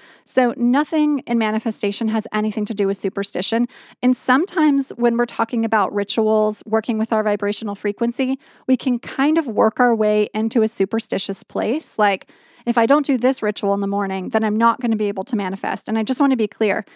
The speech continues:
that these rituals are intended to support your overall well-being, which is a part of working on that manifestation process.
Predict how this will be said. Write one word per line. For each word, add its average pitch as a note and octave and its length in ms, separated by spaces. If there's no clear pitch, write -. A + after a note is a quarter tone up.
that A#3+ 200
these D4 280
rituals B3+ 480
are A3+ 80
intended A3 380
to A3 100
support - 460
your G#3+ 260
overall A3+ 480
well-being, G#3 600
which A3 220
is - 220
a - 40
part A#3+ 540
of G#3+ 420
working A3+ 400
on A3 140
that F#3+ 120
manifestation G#3 640
process. B3+ 680